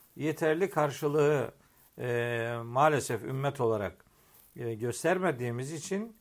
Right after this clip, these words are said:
böyle yabancı bir kavrammış gibi duruyor. E,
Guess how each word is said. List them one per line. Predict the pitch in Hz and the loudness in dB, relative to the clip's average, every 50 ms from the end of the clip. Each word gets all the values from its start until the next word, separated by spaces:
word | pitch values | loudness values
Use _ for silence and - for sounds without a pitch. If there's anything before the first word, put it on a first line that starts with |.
| _ _ - - - _ _ _ | _ _ -20 -20 -20 _ _ _
böyle | 190 175 180 190 175 180 202 214 214 - - - - | -4 0 0 2 4 4 4 2 2 0 -4 -8 -6
yabancı | 156 147 160 165 160 185 185 190 190 175 214 214 180 | -2 0 2 4 4 4 4 2 2 -2 -2 -2 0
bir | 214 208 190 - | 2 2 2 2
kavrammış | - 170 180 185 175 180 185 180 180 165 147 135 - - | 4 4 4 6 6 6 6 6 4 2 -2 -4 -4 -6
gibi | - 135 123 107 113 - - | -6 -6 -4 -2 -4 -4 -4
duruyor. | - 104 95 98 107 131 165 202 220 214 - _ - - - - - - _ - | -6 -6 -4 -4 -4 -4 -4 -4 -6 -8 -12 _ -20 -20 -20 -20 -20 -20 _ -8
E, | 117 127 | -6 -6